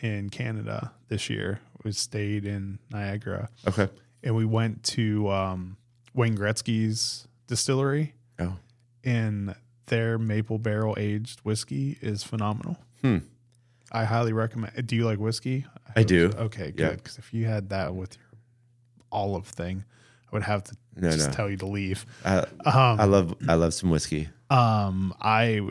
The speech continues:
Speaker 1: highly recommend that you get your hands on some
Speaker 2: What, what's
Speaker 1: Gret-
Speaker 2: it called?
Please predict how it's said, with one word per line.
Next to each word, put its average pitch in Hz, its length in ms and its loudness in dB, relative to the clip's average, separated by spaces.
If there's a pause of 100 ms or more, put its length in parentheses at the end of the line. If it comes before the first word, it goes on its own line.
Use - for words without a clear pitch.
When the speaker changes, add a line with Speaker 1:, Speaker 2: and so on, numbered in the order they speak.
Speaker 1:
highly 104 460 -2
recommend 98 760 -4
that 90 240 -6
you 101 100 -4
get 92 100 -6
your 101 120 -8
hands 92 340 -8
on 98 240 -6
some 101 440 -10 (160)
Speaker 2:
What, - 180 -4 (140)
what's 95 240 6
Speaker 1:
Gret- 101 140 0
Speaker 2:
it - 40 -18
called? - 360 -6